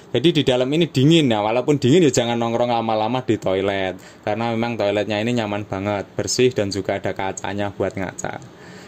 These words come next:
Oke, ini sekedar intermezzo dari toiletnya, teman-teman. Jangan lama-lama bahas toilet.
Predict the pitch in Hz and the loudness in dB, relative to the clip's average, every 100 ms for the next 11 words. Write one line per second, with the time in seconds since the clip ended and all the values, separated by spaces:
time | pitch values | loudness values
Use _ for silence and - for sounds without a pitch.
0 | - 151 208 170 160 175 165 - 143 135 | -2 0 2 2 4 4 2 -2 0 0
1 | - 127 127 135 131 139 131 131 123 117 | 4 4 4 2 4 4 4 2 4 4
2 | 110 110 107 101 131 139 147 131 127 170 | 4 4 4 2 0 2 2 4 4 2
3 | 233 - 302 320 - 110 113 110 113 113 | 0 -2 -2 -2 0 0 0 0 0 -2
4 | 113 110 110 110 117 113 139 | -2 0 0 0 2 2 2